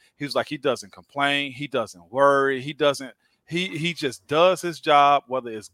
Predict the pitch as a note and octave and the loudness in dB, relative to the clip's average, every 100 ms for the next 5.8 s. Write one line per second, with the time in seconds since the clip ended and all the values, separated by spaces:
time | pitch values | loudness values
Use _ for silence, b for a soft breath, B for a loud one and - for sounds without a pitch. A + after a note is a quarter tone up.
0 | - D#3 D#3+ D#3 C3 C#3 C3 A2+ A#2 _ | -8 -4 -2 -4 0 0 0 -4 -14 _
1 | - B2 B2 A#2+ A2 A2 G#2 - G2+ E2 | -6 -4 -4 -10 -8 -6 -6 -10 -10 -10
2 | b b b - B2 B2+ A#2 C3+ B2+ B2 | b b b -8 -4 -2 -2 -4 -4 -6
3 | - A#2+ B2+ B2 A#2+ A#2 A#2 A2+ G2+ G#2+ | -4 0 2 2 -2 -4 -10 -12 -14 -12
4 | G#2 F#2+ - A#2+ A2 D#3+ D#3+ C3 C3+ B2+ | -12 -12 -12 -10 -4 -4 -4 -8 -12 -14
5 | G2+ G#2 E3 G#3+ F#3 - G2 D2+ | -14 -16 -10 -8 -8 -10 -16 -18